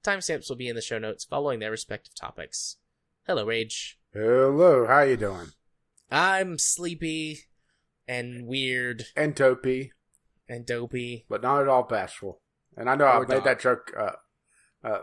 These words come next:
Speaker 2: before, but what the hell at this point?
Speaker 1: Yeah.
Speaker 2: I mean, we're coming up on two hundred episodes, so.
Speaker 1: That's right. We've been doing this for a long, long, long, long, long time.
Speaker 2: And
Speaker 1: Long.
Speaker 2: we're not at all sorry.
Speaker 1: Nope. I mean, I'm sorry, but not for that. I'm sorry for other stuff in my life.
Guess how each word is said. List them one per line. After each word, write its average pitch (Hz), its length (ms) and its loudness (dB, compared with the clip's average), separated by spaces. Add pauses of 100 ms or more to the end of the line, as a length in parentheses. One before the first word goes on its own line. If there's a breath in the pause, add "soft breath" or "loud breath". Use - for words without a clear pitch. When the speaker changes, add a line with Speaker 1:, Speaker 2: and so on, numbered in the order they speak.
(100)
Speaker 2:
before, 117 360 0
but 101 240 -4
what 120 180 -6
the 98 80 -6
hell 98 160 -4
at - 80 -12
this 92 120 -14
point? 104 280 -14 (400)
Speaker 1:
Yeah. 110 260 -8 (460)
Speaker 2:
I 131 40 -6
mean, 139 140 -2
we're 139 100 2
coming 156 260 4
up 139 120 0
on 113 80 -6
two 123 160 -4
hundred 107 260 -4
episodes, 87 540 -8
so. 92 240 -10 (880 soft breath)
Speaker 1:
That's 143 180 -6
right. 165 220 2 (160)
We've 143 180 -12
been 156 160 -4
doing 156 300 -4
this 156 260 0
for 143 160 -2
a 131 60 2
long, 160 500 2
long, 156 380 -6
long, 156 480 -4
long, 151 340 -4
long 139 400 -6
time. 117 460 -4 (360)
Speaker 2:
And 127 380 -6
Speaker 1:
Long. 123 220 2
Speaker 2:
we're 143 100 6
not 147 240 6
at 139 60 4
all 131 160 6
sorry. 95 460 -2 (340)
Speaker 1:
Nope. 185 260 -4 (460 loud breath)
I 156 80 -2
mean, 196 100 4
I'm 196 140 4
sorry, 175 420 6
but 127 180 -4
not 131 220 0
for 123 120 -4
that. 110 260 0
I'm 107 120 -6
sorry 120 280 0
for 113 100 -4
other 107 220 -2
stuff - 280 -6
in 104 80 -14
my 104 140 -12
life. 95 320 -8